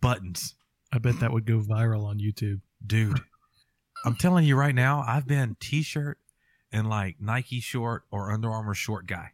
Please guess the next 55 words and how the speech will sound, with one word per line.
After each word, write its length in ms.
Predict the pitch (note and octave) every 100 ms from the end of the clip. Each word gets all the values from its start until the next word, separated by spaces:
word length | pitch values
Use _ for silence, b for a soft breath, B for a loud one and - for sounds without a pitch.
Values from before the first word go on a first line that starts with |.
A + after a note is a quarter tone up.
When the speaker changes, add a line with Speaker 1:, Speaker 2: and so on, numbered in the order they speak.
| -
Speaker 1:
That's 160 | A2 -
been 140 | C3+
it. 160 | C3+ -
Speaker 2:
<laughs> 60 | - _ _ _ _ _ - F4+ B D4+ _
Speaker 1:
The, 240 | C3 A#2+ G#2+
the 120 | A2
first 360 | G2+ C3+ D#3+ -
day, 320 | D#3+ D3+ C3
it's 180 | A#2+ -
funny 280 | - E3 C3
looking 280 | B2 B2 A2+
back, 220 | B2+ G2
the 80 | G#2+
first 300 | B2 B2 C3+
day 60 |
I 40 | A#2+
went 200 | A#2 -
for 240 | A#2+ G#2+
it 60 | F2 -
to 120 | F#2+ _
be 100 | G#2
seen, 440 | - C#3+ D3 G2+ G2 _ _ _ _ _ _ _ _ _ _ _ -
I 100 | D#3
was 180 | G3 -
prob-, 360 | - D#3 E3+ D#3
people 300 | - C4+ F4
probably 400 | - E3 G#3 G3
looked 180 | D3+ A2+
at 80 | C3
me 140 | C3
like, 240 | A#2 G#2 - _ _ _ _ _ _ _ _ _ _ _ _ _ _ _ _
I 100 | E3
don't 160 | F#3 B2
know, 160 | C3+ G2+
Speaker 2:
<laughs> 100 | G#2+
Speaker 1:
looking 220 | B2 D3
at 120 | B2+
Bobby 260 | C3+ C#3+ D3+
Joe, 300 | C3 D3+ E3
'cause 180 | - -
she 100 | C3
had 100 | B2+
to 60 |
walk 220 | A#2+ B2+
in 80 | B2+
with 180 | A#2 B2+
me 80 | B2+
'cause 140 | -
I 80 | G2
could 160 | - A2+
have 100 | -
fallen 400 | - G#2 A2 A#2
at 80 |
any 140 | G#2+ A#2+
moment. 320 | B2 C3+ C3